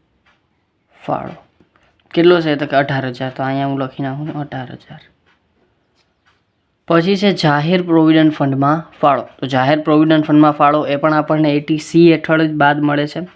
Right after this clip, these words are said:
અહીં લખશું જાહેર પ્રોવિડન્ટ ફંડમાં ફાળો. આ એક જાતનું રોકાણ છે આપણું, બરાબર? જે આપણને ફ્યુચરમાં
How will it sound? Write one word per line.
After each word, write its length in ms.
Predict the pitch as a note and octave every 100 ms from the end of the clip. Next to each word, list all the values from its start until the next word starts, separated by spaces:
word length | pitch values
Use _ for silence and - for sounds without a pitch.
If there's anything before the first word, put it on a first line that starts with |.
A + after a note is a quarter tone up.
| - - _ -
અહીં 160 | C#3+
લખશું 340 | C#3 C3+ D#3 D3+
જાહેર 460 | C3 C3 C#3 C#3 - _ _ _ _ _ _ _ _ _ _ _ _ _ _ _ _ _ _ _ _ _ _ _
પ્રોવિડન્ટ 640 | - C#3 C#3 C3+ C#3 C#3+ D3
ફંડમાં 580 | - C3 C3 C#3+ C#3+ D#3+ - _ _ _ _ _ _ _ _ _ _ _ _ _ _ _ _ -
ફાળો. 240 | C#3 C3
આ 240 | A2+ C#3 D#3+
એક 180 | F3 E3
જાતનું 440 | E3 E3+ F3+ F3+
રોકાણ 440 | C#3+ C#3+ E3+ E3+
છે 140 | D3 C3+
આપણું, 300 | B2 C3 B2+
બરાબર? 340 | C3+ D#3 F3
જે 140 | D#3 D#3
આપણને 400 | D3+ D#3+ E3 E3
ફ્યુચરમાં 720 | - E3+ E3+ F3 D#3 C#3